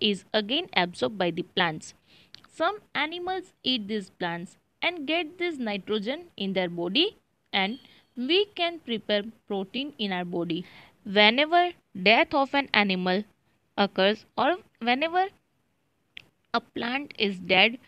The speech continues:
nitrogenous waste from the excretion and the death is again converted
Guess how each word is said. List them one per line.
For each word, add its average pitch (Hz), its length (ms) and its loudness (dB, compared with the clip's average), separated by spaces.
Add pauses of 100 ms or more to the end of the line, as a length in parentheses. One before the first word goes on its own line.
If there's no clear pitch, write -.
(240)
nitrogenous 285 760 -2
waste 196 400 0 (100)
from 185 260 -4
the 185 140 -4 (200)
excretion 330 680 -2 (100)
and 185 220 -6
the 175 100 -2
death 240 280 0 (120)
is 240 240 -2
again 359 300 -2
converted 302 640 -2